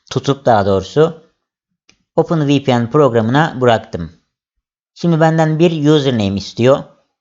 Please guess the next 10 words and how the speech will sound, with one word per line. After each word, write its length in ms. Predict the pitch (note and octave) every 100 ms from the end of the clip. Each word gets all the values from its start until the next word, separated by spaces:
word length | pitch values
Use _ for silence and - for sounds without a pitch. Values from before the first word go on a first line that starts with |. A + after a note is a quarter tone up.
| _ _
O 120 | F3
username 560 | F3+ D3+ C3 B2+ C#3 E3
işte 360 | C#3 - E3+
burada. 480 | C#3 A2 F2 D#2 E2 _ _ _ _ _ _ _ -
V 220 | C#3 D#3+
P 240 | D3+ C3+ D#3+
N 140 | C#3
book. 420 | A#2 F#2 - - _ _ _ _ _ _ _ _ _ _ _ _
Hemen 300 | D3+ C3 C3+
yazalım. 540 | B2+ A2 F#2 G#2+ C#3+